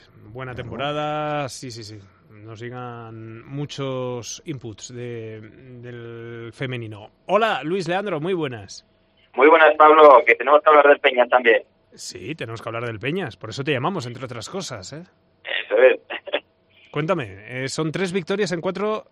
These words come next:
Speaker 1: salidas, impresionante, ¿eh?
Speaker 3: Ah, sí, es increíble, la guinda del pastel contra Cornellá.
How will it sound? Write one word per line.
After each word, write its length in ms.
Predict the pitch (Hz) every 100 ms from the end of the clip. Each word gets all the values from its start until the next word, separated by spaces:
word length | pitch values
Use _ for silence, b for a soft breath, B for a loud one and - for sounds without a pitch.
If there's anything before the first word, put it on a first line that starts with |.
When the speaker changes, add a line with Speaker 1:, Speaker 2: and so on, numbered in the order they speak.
| -
Speaker 1:
salidas, 680 | - 139 202 156 104 101 -
impresionante, 680 | 135 135 104 113 160 156 101 139
¿eh? 100 | 220 _ _ _ _ _
Speaker 3:
Ah, 240 | 107 113 113
sí, 120 | 120
es 180 | 113 107
increíble, 520 | 110 110 113 110 107
la 140 | 107 104
guinda 280 | 120 131 127
del 140 | 123
pastel 420 | 123 120 - 151
contra 360 | 151 135 120 110
Cornellá. 600 | 113 107 104 104 110